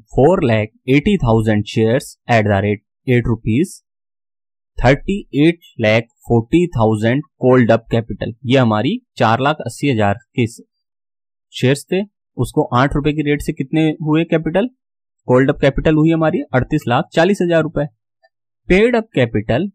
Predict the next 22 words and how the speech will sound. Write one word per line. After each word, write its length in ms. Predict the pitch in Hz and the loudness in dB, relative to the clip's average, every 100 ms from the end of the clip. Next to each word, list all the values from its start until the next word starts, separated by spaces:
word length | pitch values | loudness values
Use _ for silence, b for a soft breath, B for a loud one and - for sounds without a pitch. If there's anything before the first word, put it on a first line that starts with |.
| _ | _
received 500 | 117 127 - 202 190 127 | -2 -2 2 2 2 0
by 100 | 107 104 | -2 -2
company 380 | 110 104 113 139 220 127 | -2 -2 -2 -2 -2 -4
is 200 | 156 - _ _ | -6 -8 _ _
four 180 | 139 170 160 | 0 0 0
lakh 280 | 107 113 - | -2 -4 -2
seventy 420 | 117 120 139 160 | 0 0 0 0
thousand 460 | 156 151 156 196 208 | 0 0 0 -4 -4
shares 340 | - 170 214 - _ - | -2 -2 -2 -12 _ -12
at 160 | 147 110 | -8 -2
the 80 | 123 | -2
rupees 340 | 120 170 175 - 170 | 0 0 -2 -2 -2
eight, 200 | 196 - _ _ _ _ - | -2 -2 _ _ _ _ -4
thirty-seven 640 | 110 - 143 135 135 151 | -2 0 -2 0 0 2
lakh 220 | 143 185 | 0 -2
sixty 340 | - 120 - 143 | -4 -6 -2 0
thousand 440 | 156 156 170 175 | 2 2 0 -2
rupees। 320 | 170 208 247 - _ _ _ _ _ _ | -4 -4 -6 -8 _ _ _ _ _ _
चार, 260 | 120 120 127 123 _ _ - | 0 2 0 -8 _ _ -2
इस 180 | 190 - - | -2 -2 -2
चार 260 | 131 139 | 0 2
लाख 200 | 156 170 | 0 -2